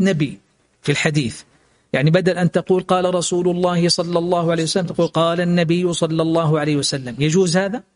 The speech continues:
نعم يجوز. قال أحمد وقد سأله ابنه صالح عن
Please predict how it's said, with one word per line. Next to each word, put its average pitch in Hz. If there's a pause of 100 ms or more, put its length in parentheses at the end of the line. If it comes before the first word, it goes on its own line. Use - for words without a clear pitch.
(920)
نعم 180
يجوز. 226 (320)
قال 190
أحمد 175
وقد 165
سأله 165
ابنه 151
صالح 165 (640)
عن 165